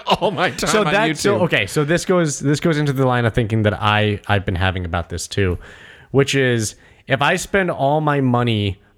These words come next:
Speaker 2: on scratch tickets and not at the casino, am I
Speaker 1: Yeah.
Speaker 2: really doing a better job?
Speaker 1: Mm.
Speaker 2: And it's like, in,
Speaker 1: Right.
Speaker 2: in theory, no.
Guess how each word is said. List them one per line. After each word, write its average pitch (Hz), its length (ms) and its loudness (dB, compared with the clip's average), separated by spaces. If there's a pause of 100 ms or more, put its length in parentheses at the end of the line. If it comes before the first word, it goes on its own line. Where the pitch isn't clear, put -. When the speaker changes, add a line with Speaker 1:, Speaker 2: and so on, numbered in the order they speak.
(160)
Speaker 2:
on 110 240 2
scratch - 480 -2
tickets - 340 -2
and 101 80 0
not 104 140 2
at 98 80 0
the 101 60 -4
casino, 95 580 -2
am 107 100 0
I 104 100 4
Speaker 1:
Yeah. 101 120 2
Speaker 2:
really 117 200 2
doing 107 260 0
a 95 40 0
better 90 220 0
job? 95 480 -4 (240)
Speaker 1:
Mm. 113 400 0
Speaker 2:
And 135 100 4
it's 135 140 -2
like, 139 280 0
in, 160 200 -6
Speaker 1:
Right. 139 280 -2
Speaker 2:
in 175 140 -2
theory, 185 320 2
no. 110 560 0